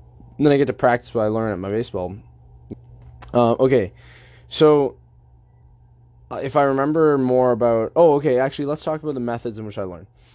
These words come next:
So the solar system method, the goal list method, which is when you have a notebook, pages are divided, picture that.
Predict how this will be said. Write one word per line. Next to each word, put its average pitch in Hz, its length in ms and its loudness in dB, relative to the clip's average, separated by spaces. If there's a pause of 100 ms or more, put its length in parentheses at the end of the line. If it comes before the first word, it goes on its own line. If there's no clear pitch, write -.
(140)
So - 120 -6
the 127 100 -2
solar 160 280 2
system 143 260 -6
method, 127 360 -6 (420)
the 131 80 0
goal 151 300 4
list 156 260 -2
method, 110 480 -10 (160)
which 110 240 -12
is 117 100 -10
when 117 180 -8
you 117 220 -8
have 120 220 -6
a 139 100 -4
notebook, 117 500 -6 (840)
pages 135 300 2
are 131 40 -2
divided, 95 480 -6
picture - 260 -10
that. 82 200 -12